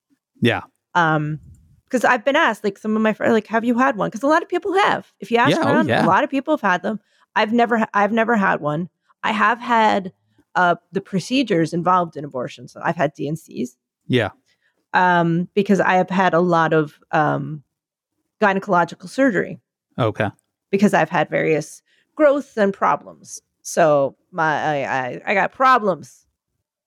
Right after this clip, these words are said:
Speaker 1: You got problems.
Speaker 2: It's like Fraggle Rock in there, Dan. It's just like
Speaker 1: <laughs> Not even sure I know what that means.
Speaker 2: It's like dozers are always building stuff.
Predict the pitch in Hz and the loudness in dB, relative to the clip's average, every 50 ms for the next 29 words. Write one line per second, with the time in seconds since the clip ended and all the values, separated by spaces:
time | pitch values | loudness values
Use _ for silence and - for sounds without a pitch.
0 | _ _ _ _ - 123 127 139 123 110 - - 131 120 120 113 117 107 101 98 | _ _ _ _ -2 0 2 2 0 0 -2 -2 0 0 0 0 0 -2 -2 -4
1 | - - - - 294 - - 349 359 349 349 - - - 285 285 277 277 233 247 | -6 -8 -6 -4 -4 -2 0 0 0 0 0 -4 -8 -4 -2 0 0 0 0 0
2 | 220 208 190 202 180 175 165 - - 165 156 156 156 143 143 147 - - 147 151 | -2 0 0 0 0 0 0 -2 -6 -12 -10 -10 -8 -8 -8 -10 -10 -10 -12 -12
3 | 151 147 156 - - - - - - 247 - - - 214 277 - - - - - | -8 -4 -4 -2 -2 -4 -6 -6 -8 -8 -6 -2 0 0 0 -2 -4 -14 -18 -20
4 | _ _ _ _ _ _ _ _ _ _ _ - 330 - - - - - - - | _ _ _ _ _ _ _ _ _ _ _ -8 -6 -6 -4 -2 0 -2 0 -2
5 | - - - - - - 202 - 127 - - - - 185 180 214 262 - _ _ | 0 -2 -2 -2 -2 -2 -4 -2 0 -2 -2 -2 -2 -2 0 2 0 0 _ _
6 | - 254 - - - - - 285 - 330 339 349 262 196 - 254 254 294 311 285 | -4 -4 -2 -4 -6 -8 -8 -6 -2 -2 -2 -2 -2 -4 -2 2 2 2 2 2
7 | - - 240 226 202 208 202 208 208 208 208 214 208 151 - 208 214 214 202 196 | 4 4 4 4 2 2 2 2 2 2 2 0 -2 -4 -2 0 0 0 2 0
8 | 180 180 165 - - - 120 - - - - - | -2 -2 -4 -10 -10 -8 -8 -8 -8 -12 -16 -20